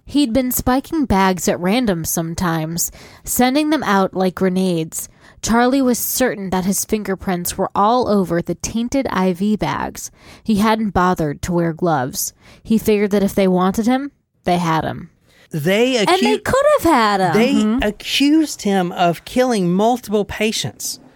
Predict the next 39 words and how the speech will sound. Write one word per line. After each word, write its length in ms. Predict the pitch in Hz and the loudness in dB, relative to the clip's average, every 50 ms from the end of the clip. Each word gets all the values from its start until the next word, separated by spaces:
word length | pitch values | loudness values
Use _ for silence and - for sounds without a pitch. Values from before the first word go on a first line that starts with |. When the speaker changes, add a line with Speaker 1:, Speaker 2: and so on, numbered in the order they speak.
| _ _ _ _ _ _ _ _ | _ _ _ _ _ _ _ _
Speaker 2:
at 180 | 160 156 147 - | -4 -4 0 0
this 180 | 185 170 - | 0 -2 -2
point. 480 | - - - 165 135 113 117 - - - _ - - _ _ - | -4 -4 -2 -2 -2 -2 -4 -10 -16 -20 _ -20 -20 _ _ 0
This 180 | 185 240 247 | 0 0 2
is, 160 | 339 294 247 262 | 0 0 0 2
like, 180 | 269 254 226 | 2 2 0
the 100 | 240 220 | 0 0
first 240 | 202 247 240 226 - | 0 0 0 0 0
hospital 480 | 220 226 226 220 - - 220 202 196 185 | 2 2 2 0 0 -2 0 0 2 2
that 180 | 175 175 170 170 185 | 2 2 2 0 0
ex-, 300 | 180 165 156 160 160 - - | 0 -2 -2 -4 -8 -12 -4
has 240 | - 175 175 156 - | -2 0 0 0 0
accused 520 | 175 156 - - - 220 220 214 190 156 139 | 0 -2 -2 -2 -2 0 0 0 0 0 0
them. 200 | 139 117 104 - - - - _ _ | -2 -2 -2 -6 -10 -18 -20 _ _
Do 100 | - 180 | -4 -2
you 80 | 202 226 | 0 2
know 180 | 233 226 226 | 2 2 2
how 140 | 220 220 214 | 2 0 0
they 140 | 202 190 165 | 0 -2 -2
solved 420 | - - - - 180 190 202 190 | -2 -2 0 0 2 2 2 0
the 80 | 180 185 | -2 -4
problem? 560 | - - 190 180 185 190 202 208 208 208 202 - _ _ | -4 -2 0 0 0 0 0 -2 -2 -4 -6 -8 _ _
Speaker 3:
No, 220 | - 208 190 151 151 | -8 -6 -6 -6 -6
how? 260 | - - 190 165 - - _ _ _ _ - | -6 -6 -6 -6 -6 -10 _ _ _ _ -10
Speaker 1:
Just 180 | - 254 - - | -10 -6 -2 -2
firing 380 | 285 302 277 220 175 165 - | 0 0 0 -2 -4 -6 -10
him. 180 | - - 190 - | -14 -16 -16 -12
Speaker 2:
They 240 | - 139 156 175 190 | -4 0 2 2 2
didn't 220 | 226 247 226 196 - | 2 2 0 0 -2
fire 320 | 208 208 240 254 220 160 131 | 0 0 2 2 2 2 0
him. 120 | 110 107 - _ _ _ _ - | -2 -4 -8 _ _ _ _ -2
They 160 | 160 160 156 | 0 0 0
stopped 440 | - - - - 214 220 214 - - | -2 -2 -2 0 0 0 -2 -4 -6
calling 440 | - - 202 208 208 208 208 190 | -4 0 0 2 2 2 2 2
him 220 | 175 190 185 175 170 - | 2 2 2 0 -2 -2
in 240 | 196 190 190 180 | 0 0 0 0
for 160 | - - 156 135 | 0 -2 -2 -4
shifts. 640 | - - - - 196 160 110 - - - - - - _ _ _ _ | -4 -4 -2 0 0 0 0 -2 -4 -8 -8 -8 -12 _ _ _ _
Speaker 1:
<sighs> 60 | - | -14